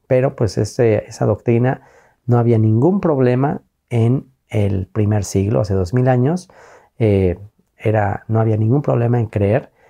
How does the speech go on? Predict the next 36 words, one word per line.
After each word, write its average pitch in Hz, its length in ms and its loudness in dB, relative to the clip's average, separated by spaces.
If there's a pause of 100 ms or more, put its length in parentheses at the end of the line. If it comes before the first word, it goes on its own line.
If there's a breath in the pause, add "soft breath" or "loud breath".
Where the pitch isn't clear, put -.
(240 soft breath)
que 104 440 -2
Dios, 117 720 0 (260)
eh, 98 500 -2
era 107 340 0
un 110 240 0
poder 107 380 0
invisible 156 680 0 (140)
que 113 100 0
también 120 460 2
se - 140 -4
manifestaba 110 800 -2 (420 loud breath)
a 101 160 -4
través 110 400 0
de 123 60 2
un 117 120 4
mediador, 101 680 0 (1120)
a 110 120 -2
través 104 280 0
de 110 100 2
lo 104 120 -2
que 92 120 -4
se - 120 -10
conoce 92 380 -4
como 92 380 -4 (320 soft breath)
el 113 180 2
Hijo 123 300 0
de 95 120 0
Dios, 98 520 -2 (320 loud breath)
a 104 120 -2
través 107 500 2
de 107 380 2 (220)
el 98 340 0
Hijo 120 280 2
del 101 180 0
Hombre 123 440 0
que 87 440 -4